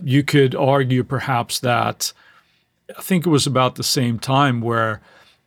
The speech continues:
Doctor Dre and his people that came out just about the same time and exploded as, as the Nine Inch Nails thing did.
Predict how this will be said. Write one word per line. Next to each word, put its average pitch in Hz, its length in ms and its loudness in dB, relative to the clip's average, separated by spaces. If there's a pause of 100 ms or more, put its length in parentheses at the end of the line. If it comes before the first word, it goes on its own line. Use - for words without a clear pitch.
(180)
Doctor 127 320 0
Dre 117 360 2
and 110 160 -6
his 113 280 -4 (160)
people 120 360 -2
that 107 220 -2
came 127 260 0
out 120 220 0
just 147 260 0
about 127 240 2
the - 60 -12
same 117 320 -2
time 120 240 -2
and 110 100 -4
exploded 113 480 -4
as, 113 420 -4
as 110 240 -8
the 113 100 -8
Nine 113 240 -6
Inch 117 240 -8
Nails 123 280 -4
thing 117 200 -6
did. 87 280 -10